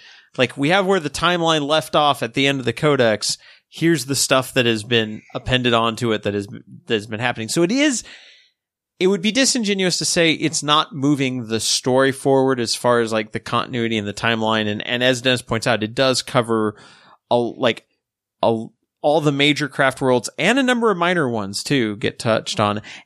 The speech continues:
And there's even, uh, like, there's sidebars that, like, come from, like, the Imperial perspective. Like,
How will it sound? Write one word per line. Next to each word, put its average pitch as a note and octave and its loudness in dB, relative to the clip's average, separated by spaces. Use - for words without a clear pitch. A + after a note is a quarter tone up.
And E3 0
there's D#3+ 0
even, F3 -2
uh, C3 2
like, C3+ -2
there's C3 0
sidebars C3+ 0
that, A#2 2
like, A2+ -2
come B2+ 0
from, A#2+ -4
like, A2+ 2
the B2 2
Imperial B2+ 2
perspective. A2 -2
Like, G#2+ -4